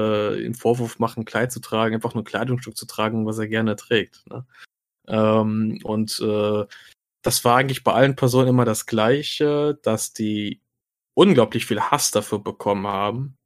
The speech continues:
dass die zum Beispiel, das erste Mal haben sie sich nur die Fingernägel lackiert und da haben sie schon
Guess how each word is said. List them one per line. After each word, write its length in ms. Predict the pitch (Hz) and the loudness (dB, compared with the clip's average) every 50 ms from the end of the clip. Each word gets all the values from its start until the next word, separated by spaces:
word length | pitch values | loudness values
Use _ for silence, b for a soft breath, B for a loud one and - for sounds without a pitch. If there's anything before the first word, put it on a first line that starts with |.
| _ _ _ _ - | _ _ _ _ -4
dass 160 | 110 104 - | -4 -4 -4
die 120 | - 120 | -6 -10
zum 180 | - - - 110 | -8 -4 -4 -2
Beispiel, 200 | 104 - - 117 | -4 -4 -6 -2
das 60 | - | -2
erste 160 | 127 127 - | -2 0 0
Mal 60 | - 113 | 0 0
haben 60 | 117 117 | 0 0
sie 80 | 113 | -2
sich 80 | 107 - | -2 -2
nur 80 | 113 | -4
die 60 | 107 104 | -4 -2
Fingernägel 520 | - 127 139 147 143 139 139 139 139 135 | -2 -2 -2 -2 -2 -2 -2 -2 0 0
lackiert 500 | 135 135 135 - - - 139 131 127 - | 0 -2 -2 -4 -4 -4 -4 -4 -4 -6
und 100 | 127 117 | -6 -4
da 100 | 110 110 | -2 0
haben 200 | 110 110 113 113 | 0 0 0 0
sie 160 | 110 110 107 | 0 -2 -6
schon 580 | - - 107 107 107 107 110 110 107 - 95 | -4 -2 0 0 0 0 -2 -4 -4 -6 -10